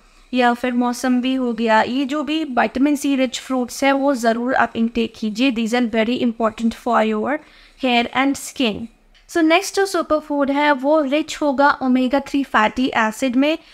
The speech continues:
So ओमेगा थ्री फैटी एसिड आपके बालों के इंटरनल हेल्थ को, आपके बालों में जो भी लेयर्स होते हैं ना internally,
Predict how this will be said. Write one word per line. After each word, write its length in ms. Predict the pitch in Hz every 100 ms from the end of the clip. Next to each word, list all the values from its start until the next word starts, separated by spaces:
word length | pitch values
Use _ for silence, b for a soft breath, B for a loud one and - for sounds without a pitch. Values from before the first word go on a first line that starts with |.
| B
So 80 | -
ओमेगा 520 | 320 294 269 330 349
थ्री 220 | 359 330 320
फैटी 340 | 294 240 277
एसिड 540 | - 247 233 - 277 -
आपके 440 | 240 233 - 285
बालों 580 | 262 208 330 220 247 277
के 260 | 277 285 294
इंटरनल 880 | 302 294 277 - 320 320 320 330 320
हेल्थ 320 | 269 247 -
को, 140 | 262
आपके 340 | 247 240 - 285
बालों 340 | 247 233 262
में 180 | 262 269
जो 140 | 247
भी 120 | 240
लेयर्स 500 | 262 240 233 240 247
होते 260 | 254 233 240
हैं 100 | 226
ना 120 | 262
internally, 760 | - 247 233 240 226 226 220